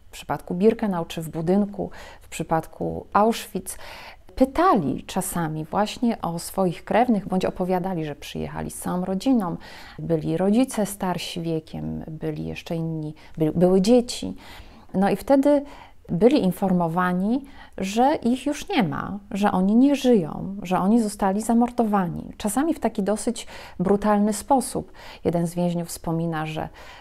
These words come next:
więzień, z którym rozmawiał akurat i opowiadał swoją historię, mówi: „Widzisz ten dym, który tam się z kominia unosi? No to to jest twoja rodzina”.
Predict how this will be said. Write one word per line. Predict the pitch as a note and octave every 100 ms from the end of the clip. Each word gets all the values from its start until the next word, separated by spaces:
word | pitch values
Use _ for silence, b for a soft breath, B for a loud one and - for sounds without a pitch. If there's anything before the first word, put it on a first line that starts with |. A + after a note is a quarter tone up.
| B D3+
więzień, | E3 E3 D#3+ D#3+ D#3 D#3+ - -
z | -
którym | E3 D#3+ D#3
rozmawiał | D#3 E3 D#3+ D3+ D3 -
akurat | D#3 - D3+ D3 - -
i | E3+
opowiadał | - - D#3+ D#3 D#3 D3+
swoją | D#3 - D#3+ D#3
historię, | D#3+ E3+ - D3+ D3+ D3+ B B B
mówi: | F3+ F#3 F#3
„Widzisz | A#3 A3+ B3
ten | - A#3 G#3 F3
dym, | G3 G#3+ D4+
który | - A#3 A#3
tam | A3+ G#3+
się | - G#3+
z | -
kominia | - G#3 G3+ G#3 A3 B3 C4+ C4+ -
unosi? | G3+ F#3+ F3+ - - B3 B B -
No | A3+
to | A3+
to | G#3+
jest | A#3 -
twoja | - G#3+ F#3+
rodzina”. | F3 - D3+ -